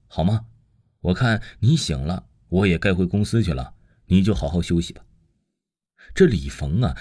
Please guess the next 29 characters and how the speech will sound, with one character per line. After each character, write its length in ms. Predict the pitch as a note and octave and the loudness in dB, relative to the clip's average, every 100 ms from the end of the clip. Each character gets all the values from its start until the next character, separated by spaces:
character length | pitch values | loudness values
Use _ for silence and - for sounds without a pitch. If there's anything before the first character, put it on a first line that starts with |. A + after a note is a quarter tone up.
| - | -10
还 280 | - G#2+ D#3 | -2 0 2
是 220 | D#3+ C3 | 0 0
没 220 | A2+ A2 | 0 2
有 120 | A2 D#2 | 0 -2
从 280 | - G#2+ A2+ | -2 -2 -2
刚 300 | - D3+ D3 | -4 -2 -2
才 340 | C#3 - C#2+ F#2 | -4 -6 -6 -4
的 180 | D2+ - - - | -4 -8 -8 0
那 100 | G#2 | 2
一 220 | E2 G2 | 2 0
刹 260 | - A2 | 0 -2
那 160 | D#2+ C#2 | -2 -4
之 180 | C2+ D#2+ | -4 -4
间 280 | F2 F#2 A#2 _ | -2 -4 -4 _
回 300 | - E2 F#2 | -6 -2 -2
过 100 | F2+ | -2
神 240 | - C#2+ | -6 -8
来。 140 | F2 - _ _ _ _ _ | -8 -14 _ _ _ _ _
他 140 | - G#2+ | 0 2
仍 240 | F2 A2+ | 4 4
然 220 | G#2+ E2 | 2 0
记 200 | F#2 G#2 | 0 0
着 120 | E2 D#2+ | 0 -2
那 200 | D#2+ D2 | -4 -6
个 260 | B1 A1 - - | -8 -10 -12 -20
回 280 | - F#2 G2+ | -6 -2 0
头 180 | - F#2 | 0 -2
一 140 | D#2 | -4
看 280 | - - C2 | -6 -6 -8